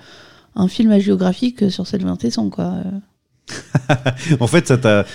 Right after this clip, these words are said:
Speaker 2: ce qui t'a déplu, euh, globalement tout le long du film, c'est, euh,
Speaker 1: La
Speaker 2: la
Speaker 1: prétention.
Speaker 2: mise en,
Speaker 1: La
Speaker 2: en
Speaker 1: prétention.
Speaker 2: lumière de, d'un homme, euh, à travers la beauté de la nature, mais en fait uniquement tourné vers lui-même, quoi. C'est l'impression que t'en as eu,
Speaker 1: Ah,
Speaker 2: toi.
Speaker 1: mais en fait, pour moi, euh, le, le propos du film, c'est « Regardez comme j'ai tout le temps raison,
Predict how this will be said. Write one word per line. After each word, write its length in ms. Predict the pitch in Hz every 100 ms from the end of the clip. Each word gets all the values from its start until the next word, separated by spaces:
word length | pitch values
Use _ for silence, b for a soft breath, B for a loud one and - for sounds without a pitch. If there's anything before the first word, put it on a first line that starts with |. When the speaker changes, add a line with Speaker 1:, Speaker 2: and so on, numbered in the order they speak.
| B
Speaker 2:
ce 60 | -
qui 100 | 127
t'a 140 | 131
déplu, 420 | 120 131 127 151 123
euh, 120 | 107
globalement 500 | 117 113 110 120 117
tout 140 | -
le 60 | 127
long 60 | 117
du 120 | 104
film, 280 | 123 139 135
c'est, 300 | - 113 117
euh, 640 | 92 87 87 90 90 87
Speaker 1:
La 60 | 180
Speaker 2:
la 40 |
Speaker 1:
prétention. 380 | - - - 107
Speaker 2:
mise 240 | 127 135 113
en, 420 | 104 98 95 92
Speaker 1:
La 60 | 95
Speaker 2:
en 40 |
Speaker 1:
prétention. 320 | 95 104 113
Speaker 2:
lumière 280 | 107 123 107
de, 180 | 98 92
d'un 220 | 95 98
homme, 240 | 117 120 95
euh, 400 | 87 87 87 82
à 80 |
travers 380 | 87 90 92 104
la 100 | 95
beauté 240 | 82 92 95
de 40 |
la 40 | 92
nature, 280 | 92 131
mais 80 | 110
en 100 | 90
fait 180 | - 110 - -
uniquement 400 | 113 110 - 120
tourné 220 | 98 101
vers 120 | 104 92
lui-même, 300 | 101 98 85
quoi. 120 | 76
C'est 120 | 120
l'impression 300 | 107 104 107
que 60 | 95
t'en 120 | 101
as 80 | 101
eu, 140 | 90
Speaker 1:
Ah, 60 | 233
Speaker 2:
toi. 40 |
Speaker 1:
mais 120 | 214
en 100 | 202
fait, 340 | 208 302 240 190
pour 180 | - 202
moi, 240 | 247 311 -
euh, 180 | 208 190
le, 800 | 190 185 180 180 180 185 - - - - - -
le 120 | -
propos 280 | - 214 220
du 100 | 180
film, 320 | - 349 285 -
c'est « 280 | - 208 214
Regardez 460 | 254 240 226 247
comme 180 | 240 175
j'ai 120 | 170
tout 120 | 170 175
le 40 |
temps 120 | 170
raison, 380 | 147 135 226